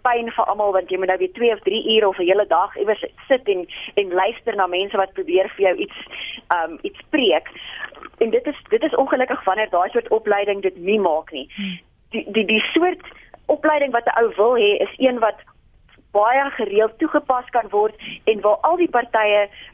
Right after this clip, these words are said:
Speaker 1: uh, op 'n gelyke vlak kan, kan, met kan, uh, interaksies hê wat wel betekenisvol is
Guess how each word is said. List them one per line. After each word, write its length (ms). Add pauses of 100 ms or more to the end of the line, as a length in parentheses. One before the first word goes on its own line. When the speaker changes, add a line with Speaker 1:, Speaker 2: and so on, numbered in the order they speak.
(120)
Speaker 1:
uh, 240
op 160
'n 100
gelyke 360
vlak 260
kan, 140 (380)
kan, 140 (220)
met 160 (420)
kan, 220 (280)
uh, 160 (120)
interaksies 760
hê 180 (320)
wat 260
wel 260
betekenisvol 960
is 280